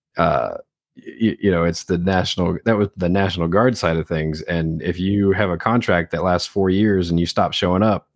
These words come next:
your contract is paused. So whenever you finally do get the shot, you'll have to start showing up for longer than you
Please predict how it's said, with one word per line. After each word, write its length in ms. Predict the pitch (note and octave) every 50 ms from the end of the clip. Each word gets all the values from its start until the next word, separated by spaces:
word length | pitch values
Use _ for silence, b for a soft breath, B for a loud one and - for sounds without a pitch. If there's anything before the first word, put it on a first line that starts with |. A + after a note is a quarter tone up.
| E2
your 180 | F2 F2 F2+ E2
contract 480 | - - G#2 G#2 G2+ - F2+ E2 - -
is 100 | D2+ -
paused. 560 | - - A2 G#2 G2 E2+ D#2 D#2+ D#2+ E2 - b b b b b b b _
So 240 | - - G#2+ G2
whenever 280 | F#2+ G2+ G2+ G#2+ G#2 G2+
you 160 | G2+ G2 G2
finally 320 | - - G#2+ G#2 G2+ F#2+ F#2
do 220 | F2+ A#2+ C#3 C#3+
get 180 | A#2 G#2 G2 E2+
the 120 | F2 F2 E2
shot, 340 | - E2 D#2+ E2 E2 D#2+ C2+ A1 A1+ G#1 - _ _ _ _ _ _
you'll 220 | F#2 F#2+ F#2+ F2+ E2+
have 260 | - E2+ E2 D#2+ -
to 300 | - D#2+ D#2 D2+ D2 D2 - _
start 420 | - - - - - F#2 E2+ D#2+
showing 280 | - - G#2 F2+ F2 F2
up 120 | E2 D#2+
for 300 | - - F#2 E2+ E2 D#2 - -
longer 440 | E2 E2+ F2 F2 F2+ F2 F2 E2+
than 160 | D#2+ D#2+ D#2+ D#2+
you 220 | D#2 D#2+ D#2 -